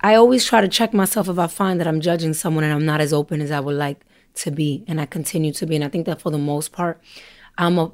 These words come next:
I'm free space. I'm all about free range, and this is you, this is your life. Do what you, what makes you happy.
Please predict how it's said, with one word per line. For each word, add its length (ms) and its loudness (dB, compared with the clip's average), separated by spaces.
I'm 200 -2
free 280 0
space. 480 0
I'm 180 -2
all 120 0
about 260 0
free 240 0
range, 420 2
and 140 -2
this 160 -6
is 140 -4
you, 100 0
this 200 -4
is 80 -4
your 120 0
life. 260 0
Do 120 -2
what 260 -6
you, 60 0
what 180 0
makes 340 -2
you 120 -2
happy. 520 -6